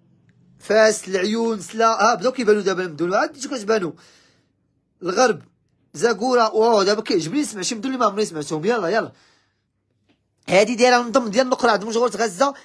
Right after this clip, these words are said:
كتحسبوا لكم بعشرة دراهم للغرام، بشله ناضيه، يعني غتشري المنظمه ثمن ثلاثه د الكريات باش غتشريها، غتشري بها منظمه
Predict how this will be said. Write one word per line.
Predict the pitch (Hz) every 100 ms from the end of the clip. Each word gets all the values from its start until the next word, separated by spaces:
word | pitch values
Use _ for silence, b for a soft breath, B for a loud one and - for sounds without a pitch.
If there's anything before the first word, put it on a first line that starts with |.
| B
كتحسبوا | 233 - 190 240
لكم | 262
بعشرة | 185 175 254
دراهم | 208 233 254
للغرام، | 254 160 127 b b b
بشله | 156 - 269 240 247 277
ناضيه، | 269 240 160 135 b b -
يعني | 180 233
غتشري | 247 - 247
المنظمه | 226 233 262 294 294 B _
ثمن | - 240 269
ثلاثه | - 277 254
د |
الكريات | 208 240 254 202
باش | 214
غتشريها، | 220 - 233 277
غتشري | 247 - 226
بها | 226
منظمه | 226 190 226 254